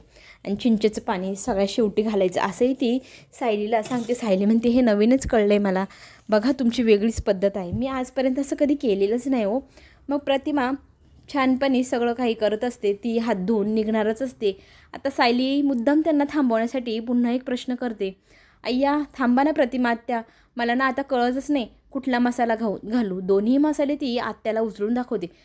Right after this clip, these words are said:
हा एक काळा मसाला आणि हा गोडा मसाला. "आता ह्या आमटीसाठी कुठला मसाला घालायला हवा?" मग तिला आत्या सांगते गोडा मसालाची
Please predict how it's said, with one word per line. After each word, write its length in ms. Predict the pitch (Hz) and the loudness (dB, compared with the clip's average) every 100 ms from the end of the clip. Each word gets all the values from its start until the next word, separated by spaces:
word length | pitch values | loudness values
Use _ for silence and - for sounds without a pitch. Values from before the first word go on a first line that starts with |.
| _ _ - | _ _ -6
हा 100 | 208 | -2
एक 240 | 202 202 | -2 -2
काळा 260 | 214 185 190 | -2 0 -2
मसाला 400 | 208 247 294 254 - | -4 -4 -4 -4 -6
आणि 160 | - 240 | -6 -4
हा 160 | 262 285 | -2 2
गोडा 220 | 302 285 | 4 2
मसाला. 380 | 233 214 202 170 165 _ _ - | 0 -4 -8 -10 -12 _ _ -8
"आता 180 | 285 311 | -4 0
ह्या 160 | 330 311 | 2 2
आमटीसाठी 540 | 302 320 320 294 269 | 0 -2 -4 -4 -4
कुठला 340 | 269 269 277 | -4 -4 -2
मसाला 340 | 311 330 294 254 | -2 -2 -2 0
घालायला 420 | 269 220 208 214 | 0 0 0 -2
हवा?" 440 | 240 226 202 196 202 _ _ _ - | -2 -2 -2 -2 -8 _ _ _ -6
मग 160 | 294 320 - _ - | -4 -4 -8 _ -4
तिला 180 | 294 254 | 0 0
आत्या 400 | - 208 - 208 | 0 -4 -2 -2
सांगते 420 | 277 311 294 226 | 0 0 2 0
गोडा 320 | 220 220 196 | 4 2 4
मसालाची 600 | 190 185 190 175 170 - | 0 -4 -4 -4 -4 -10